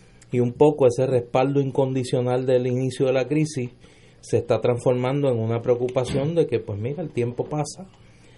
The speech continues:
hay un deterioro económico, hay una presión económica que, pues, comienza, parece que, a tener algún efecto, y, eh, a mí no me sorprendería que viéramos en estos días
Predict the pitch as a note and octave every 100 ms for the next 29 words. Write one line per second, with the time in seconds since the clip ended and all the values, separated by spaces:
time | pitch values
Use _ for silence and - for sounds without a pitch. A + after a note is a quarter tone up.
0 | - - A2 A#2+ B2+ C3 C3 C3 B2+ B2
1 | A#2+ A#2+ B2 B2+ A#2+ C3 C3 B2+ C3+ D3
2 | D3+ C3 B2 D3+ D#3 - - - - -
3 | - - - A#2 C3 C3 A#2+ A#2+ A#2 -
4 | C#3 C#3 B2+ B2 C3+ D3 B2+ B2+ C#3 B2
5 | G2+ G2 - G2+ - - - - - -
6 | - B2 A#2 B2 B2+ C#3+ B2 A#2+ A#2 B2
7 | A#2+ A2+ A2+ A#2 A#2 A2 A#2+ A#2+ A#2 D3
8 | - A#2+ - - - - - - - D3
9 | D3+ F3+ F3 - C#3+ C3 B2 A#2+ A#2+ A#2
10 | A2 A2 G#2 A2+ - B2+ B2 D3 F3 E3+
11 | D#3 D#3 D#3 - D3 C#3+ C#3+ D#3+ D3+ B2+
12 | A2+ A2 A2+ B2 C3 B2+ B2+ C3 B2+ C3+
13 | B2